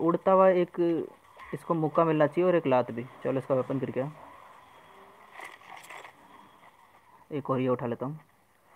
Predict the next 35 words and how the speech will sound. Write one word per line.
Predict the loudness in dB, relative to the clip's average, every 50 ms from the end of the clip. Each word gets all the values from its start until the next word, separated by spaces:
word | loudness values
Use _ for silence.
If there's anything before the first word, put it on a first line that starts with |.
| -20 -20 -20 -20 -20 -20 -18 -18 -18 -18 -18 -18 -20 -20 -20 -20 -20 -20 -20 -18 -18 -20 -20 -14 -8
हाँ, | -4 -4 -2 -2
ये | -2 -4
हो | -4 -4 -4
गए। | -2 -2 -4 -4
चेक | -4 -4 -2 -2 -2 -2 -2
पोस्ट | -2 -2 -2 -4
कहाँ | -6 -6 -6 -4
है? | -6 -6 -8 -12 -16 -20 _ _ _ _ _ _ -20 -20 -20 -20 -20 _ -10 -2
शाय-, | 0 2 2 2
हाँ, | 2 2 4 4 4 6
आखिरी | 6 6 6 6 6 4 4 6 6 6
यार, | 6 6 6
अब | 4 2 0 -2 0 4
आखिरी | 4 4 4 4 2 0 2 2
रह | 4 2 2
गया, | 4 4 2 2
अब | 2 0
उसके | -6 -6 -2 2
बाद | 2 2 2
में | 2 -2 -2
तो | -2 -2
मेरा | -2 0 0 0
हो | 0 0 0
जाएगा। | 2 2 0 0 -2 -6 -8 -10 -14 -20 -20 -20 -20 -20 -20 -20 -20 -20 -20 -20 -20 -20 -20 -20 -20 -20 -20 -20 -20 -20 _ _ -20 -20 _ _ _ _ -2
तो | 0 2
यहाँ | 4 4 2
पर | 2 2
मुझे | 0 2 2 2
health | 4 4 4 4 4
बढ़ाने | 4 4 4 4 2 2
का | 0 -2
मौका | -2 -2 0 -2
मिल | -2 -2 -2
रहा | -2 -2 -2
है। | -2 -6